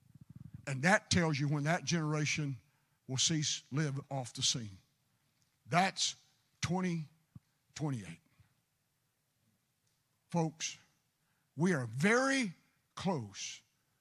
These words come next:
to the coming of the Lord. Very close.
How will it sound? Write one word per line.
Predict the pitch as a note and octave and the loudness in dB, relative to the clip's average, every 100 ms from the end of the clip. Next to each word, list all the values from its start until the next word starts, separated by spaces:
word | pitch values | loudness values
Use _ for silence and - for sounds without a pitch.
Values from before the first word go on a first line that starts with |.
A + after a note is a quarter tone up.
| _ - | _ -12
to | C#3+ | -10
the | B2+ | -4
coming | - F3 D#3 C3 B2+ G#2+ _ _ _ _ _ | 0 0 0 -6 -10 -14 _ _ _ _ _
of | D3 | -6
the | B2+ | -4
Lord. | C3 G#2 E2 - - _ _ _ _ _ _ _ _ _ _ _ _ _ _ _ _ _ _ _ _ _ _ _ | -4 -6 -12 -20 -20 _ _ _ _ _ _ _ _ _ _ _ _ _ _ _ _ _ _ _ _ _ _ _
Very | B2 A#3 D4 G#3+ D3 | 4 8 8 6 0
close. | - D#3 G#2+ F2 - - | -4 -4 -6 -8 -8 -8